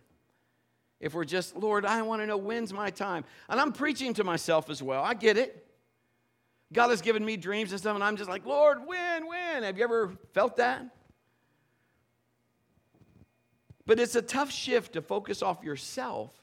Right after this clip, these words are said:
and focus on others. But yet, for a God promotion,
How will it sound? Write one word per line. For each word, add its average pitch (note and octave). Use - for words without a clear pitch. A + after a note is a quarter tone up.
and E3
focus E3
on C#3
others. G#2
But D#3+
yet, F3+
for D3
a C#3
God F#3
promotion, D3